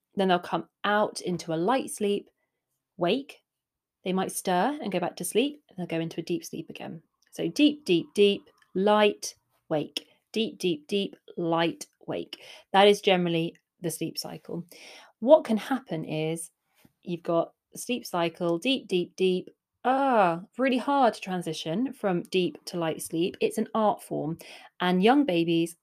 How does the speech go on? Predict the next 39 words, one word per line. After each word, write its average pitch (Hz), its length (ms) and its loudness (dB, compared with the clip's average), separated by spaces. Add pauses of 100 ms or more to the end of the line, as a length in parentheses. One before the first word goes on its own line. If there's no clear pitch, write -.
(140)
really 233 580 0
generally 233 440 2
don't 175 180 -2
know 170 80 -4
how 170 120 -4
to 165 120 -10
do 98 160 -6
it. 107 120 -8 (280)
And 190 100 -6
we 202 60 2
wouldn't 247 200 4
expect - 300 -2
them 196 120 0
to, 180 280 -2 (520)
but 190 100 -2
it's - 140 -4
really 226 240 2
challenging 175 460 -4
for 165 260 -6
them. 165 200 -4 (320)
And 180 280 -2
it's 226 180 -2
usually 247 440 4
around 165 260 2
the 165 80 -2
half 165 240 -2
an 175 60 -4
hour 160 160 -2
mark. 170 340 -2 (340)
And 190 180 0
then 196 260 0 (160)
that's 185 200 -6
when 208 100 -4
they 196 100 -4
wake 180 240 -4
up - 160 -14 (220)
and 185 120 -4
they're 185 80 -4
like, 185 240 -6